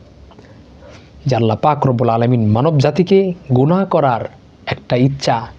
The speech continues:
গুনাহ করার একটা প্রবণতা, সেটা আল্লাহ পাক দিয়েছেন। আবার ভালো কাজেরও একটা প্রবণতা সেটা দিয়েছেন। ভালো এবং মন্দ উভয়টার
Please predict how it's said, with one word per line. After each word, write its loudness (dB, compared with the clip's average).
গুনাহ 2
করার 0
একটা -4
প্রবণতা, -2
সেটা -2
আল্লাহ -2
পাক 0
দিয়েছেন। 0
আবার 0
ভালো 2
কাজেরও 2
একটা -4
প্রবণতা 0
সেটা -2
দিয়েছেন। -2
ভালো 2
এবং 0
মন্দ 0
উভয়টার 0